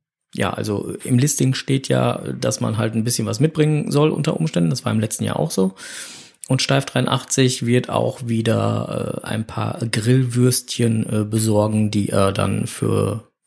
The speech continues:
einen Obolus von einem Euro an den Mann, an die Frau bringen wird.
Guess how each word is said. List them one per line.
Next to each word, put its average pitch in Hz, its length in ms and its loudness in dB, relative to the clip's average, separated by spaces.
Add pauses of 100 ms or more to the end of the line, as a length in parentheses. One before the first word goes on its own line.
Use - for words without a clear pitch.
einen - 160 -4
Obolus 101 480 0
von - 160 -4
einem 101 300 2
Euro 95 580 2 (960)
an 95 120 0
den 92 120 -2
Mann, 95 200 0
an 92 120 -2
die 90 80 0
Frau - 380 0 (1500)
bringen 98 340 0
wird. 90 240 -4